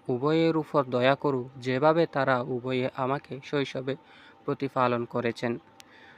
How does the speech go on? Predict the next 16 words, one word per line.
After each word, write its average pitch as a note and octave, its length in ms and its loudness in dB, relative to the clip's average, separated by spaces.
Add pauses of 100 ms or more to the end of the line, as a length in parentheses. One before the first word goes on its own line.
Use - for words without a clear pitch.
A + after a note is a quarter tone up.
(340)
তোমাদের C#3 440 0
রব C3+ 320 4 (360)
ভালোভাবে C#3 500 4
জানেন B2+ 440 -2 (120)
যা C3 340 0
তোমাদের C3 440 0 (140)
অন্তরসমূহে B2+ 840 -2
রয়েছে।" A#2 460 -6 (580)
প্রিয় D#3+ 140 2
ইসলাম B2+ 340 -2
ভাইয়েরা, A#2+ 340 2 (800)
উক্ত D#3 420 2
আয়াতে D3 440 2
কারিমাতে B2 720 2 (100)
আল্লাহ C3+ 340 2 (160)
তাআলা B2+ 680 4